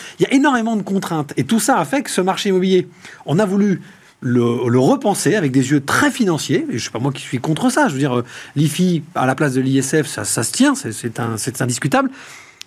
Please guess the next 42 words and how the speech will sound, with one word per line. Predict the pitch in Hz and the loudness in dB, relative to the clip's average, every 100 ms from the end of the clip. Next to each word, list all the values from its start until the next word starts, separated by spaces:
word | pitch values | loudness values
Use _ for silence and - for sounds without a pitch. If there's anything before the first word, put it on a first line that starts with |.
| 127 | -2
Maintenant, | 147 139 311 330 - - - - - | -2 2 0 0 -10 -20 -20 -6 0
il | |
y | |
a | 160 | 2
une | 156 | 2
politique | 302 285 269 262 | 2 2 2 0
de | 190 214 | 0 0
taux | 220 190 | 2 2
due | 120 190 | 2 2
à | 220 170 | 2 2
l'inflation, | 214 285 247 233 - 185 | 2 2 2 0 0 0
à | |
des | 156 160 | 2 2
éléments | 202 214 | 2 2
exogènes, | - 208 208 240 202 175 127 - | 2 2 4 2 4 2 0 -4
et | 104 | -2
après | 107 113 110 147 | 0 0 -2 0
une | 143 | 0
crise | 123 208 - | 0 0 2
sanitaire, | 214 208 208 180 | 2 2 2 0
et | |
cetera, | 139 175 277 | 0 0 0
qui | 208 | -2
font | - 262 | -2 0
que | 180 - - - - - | 2 0 -6 -18 -20 -12
le | - 143 | 0 4
ministre | 196 254 226 - | 6 6 4 0
des | 139 | -2
Finances | 135 196 294 277 165 | 0 2 2 2 0
et | |
de | 143 | 0
l'Économie, | 135 151 240 311 269 | 2 4 6 4 4
que | 147 | 0
je | 117 107 113 117 113 110 _ _ | -2 -4 -6 -4 -6 -12 _ _
trouve | - 156 143 | -6 -4 -4
plutôt | 233 220 | -2 0
pas | 277 220 | 0 -2
trop | - 226 | 0 2
mauvais | 226 247 | 4 2
sur | - | 0
certains | 156 151 156 | -4 -2 -2
sujets, | 143 147 330 | 0 0 -2